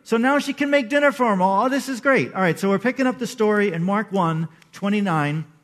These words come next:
through thirty-nine, but I'm gonna start reading in thirty-two. I gave you the twenty-nine through thirty-two words. So that evening after sunset, they've had dinner.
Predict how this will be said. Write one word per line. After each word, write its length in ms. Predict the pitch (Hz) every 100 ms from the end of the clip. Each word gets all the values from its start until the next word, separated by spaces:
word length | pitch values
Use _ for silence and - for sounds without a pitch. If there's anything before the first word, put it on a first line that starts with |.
| - _ _ _ -
through 120 | 170
thirty-nine, 540 | - 170 143 123 110
but 140 | 107 127
I'm 120 | 147
gonna 200 | 160 151
start 260 | 139 147 147
reading 260 | 147 143
in 140 | 131 120
thirty-two. 580 | 127 123 120 - 107
I 120 | 107 113
gave 280 | 123 123
you 100 | 120 110
the 100 | 110
twenty-nine 440 | - 110 110 107
through 120 | 113
thirty-two 500 | 104 110 104 - 107
words. 420 | 101 95 - - _ _ _ _ _ _ _
So 140 | - 170
that 220 | 190 226
evening 340 | 240 190 190
after 260 | 185 185 185
sunset, 600 | - 185 175 - 143 -
they've 100 | 143
had 220 | 135 170 156
dinner. 380 | 160 139 156